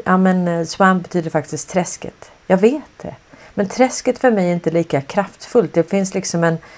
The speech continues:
en symbolik. Det är ungefär som en kraken med massa armar som styr och ställer överallt. Eller som, eh,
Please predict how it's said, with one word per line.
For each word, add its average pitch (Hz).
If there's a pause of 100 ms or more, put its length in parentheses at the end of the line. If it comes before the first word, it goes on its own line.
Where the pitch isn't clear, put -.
(220)
en 175
symbolik. 180
Det 196
är -
ungefär 196
som 165
en 160
kraken 175
med 151
massa 147
armar 160
som 147 (240)
styr 202
och 175
ställer 170
överallt. 151 (640)
Eller 165
som, 151
eh, 143